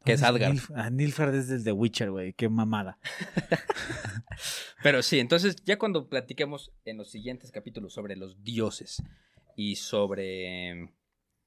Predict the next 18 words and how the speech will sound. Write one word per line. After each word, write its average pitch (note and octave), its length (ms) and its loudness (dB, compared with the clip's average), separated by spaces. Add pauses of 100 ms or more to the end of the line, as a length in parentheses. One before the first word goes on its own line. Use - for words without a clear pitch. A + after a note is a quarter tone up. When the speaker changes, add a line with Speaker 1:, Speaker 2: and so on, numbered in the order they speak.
(140)
Speaker 1:
en G#2 140 -10
qué C3+ 100 4
lugares A#2 260 2
estaban A2 400 2
y G2+ 60 -4
todas A2+ 180 2
las G#2+ 140 -6
historias, A3 480 2
para F#3+ 180 -4
que - 120 -12
sepan F#3+ 280 -4
más D#3 160 -2
o F3 40 -10
menos, B3+ 340 -4 (520)
ya D3 200 2
saben G3+ 380 -2 (960)
dónde F3 220 4
están E4+ 300 2